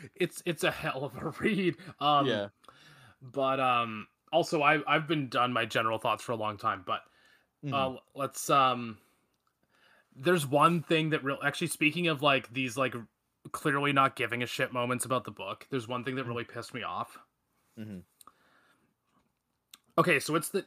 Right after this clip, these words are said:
Speaker 1: it's the eighties.
Speaker 2: Yeah.
Speaker 1: Dino De Laurentiis, hot off the, I guess, success of Flash Gordon,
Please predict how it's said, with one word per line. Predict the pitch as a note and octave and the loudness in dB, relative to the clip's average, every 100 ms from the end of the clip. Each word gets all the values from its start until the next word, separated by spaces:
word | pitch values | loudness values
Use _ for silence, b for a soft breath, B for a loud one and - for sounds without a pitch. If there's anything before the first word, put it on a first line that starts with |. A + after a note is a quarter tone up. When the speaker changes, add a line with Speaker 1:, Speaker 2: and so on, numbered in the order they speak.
| - | -4
Speaker 1:
it's | E3+ - | -4 -2
the | F3 | -2
eighties. | B2+ A2 F#2+ - - _ _ _ _ _ _ _ - | -2 -4 -10 -14 -14 _ _ _ _ _ _ _ -4
Speaker 2:
Yeah. | A2+ E2+ - - B B B - | -4 -4 -8 -20 B B B -12
Speaker 1:
Dino | D#3+ F3+ G#3 | -4 0 2
De | F#3+ G3 | 4 2
Laurentiis, | F3 D#3 D3+ D3 - - - _ _ _ _ _ | 2 2 0 -2 -6 -8 -14 _ _ _ _ _
hot | - - D3+ F3+ | -18 -4 2 4
off | E3+ D#3+ - | 6 4 0
the, | D3+ C3+ | -2 0
I | B2+ C3 | 0 0
guess, | C3+ C3 | 0 -2
success | - - - C3 - | -4 -6 -2 -2 -2
of | A2+ | -6
Flash | C3+ A2+ - | 0 0 0
Gordon, | - G2+ F#2+ | -6 -10 -10